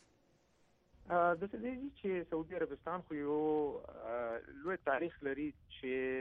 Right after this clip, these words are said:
آه، د جهادیانو او، آه، ترهګرو سره یې،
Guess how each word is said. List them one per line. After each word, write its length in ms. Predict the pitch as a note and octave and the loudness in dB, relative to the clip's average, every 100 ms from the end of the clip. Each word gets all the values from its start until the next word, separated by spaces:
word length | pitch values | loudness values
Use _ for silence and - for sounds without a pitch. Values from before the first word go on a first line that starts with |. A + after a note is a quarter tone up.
| A#2+ | -2
آه، 300 | A#2+ A#2 A#2 | -2 0 -2
د 100 | A#2 | -4
جهادیانو 1000 | A#2 A#2 A2 A2 B2 C#3 C#3 C#3 C3+ C3 - | -4 -2 -2 0 2 2 2 -2 -4 -6 -2
او، 120 | A#2+ A2+ A2+ A#2 A2+ - | 0 2 2 2 0 -6
آه، 220 | A2+ A2+ - | -8 -8 -6
ترهګرو 400 | A2+ A2+ B2 C#3 C3 | -4 -4 -4 -8 -8
سره 260 | B2 A2+ | 0 0
یې، 40 | C3+ | 0